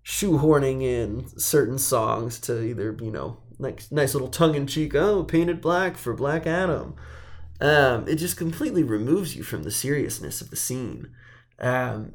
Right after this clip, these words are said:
and it was just obnoxious. As soon as the first note started playing, it was like, "Oh, come on." You know, from a film studio who's got Hans Zimmer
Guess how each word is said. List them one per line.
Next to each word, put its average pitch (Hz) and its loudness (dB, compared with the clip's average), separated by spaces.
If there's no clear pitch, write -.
and 147 0
it 151 4
was 143 0
just - -2
obnoxious. 123 0
As - -2
soon 156 4
as 147 0
the 127 0
first 131 0
note 117 2
started 117 0
playing, 80 -2
it 73 -6
was 117 -6
like, - -6
"Oh, 143 2
come 147 -2
on." - -6
You 127 0
know, 117 4
from 135 2
a 110 0
film 185 6
studio 135 2
who's 160 4
got 131 6
Hans 151 4
Zimmer 139 2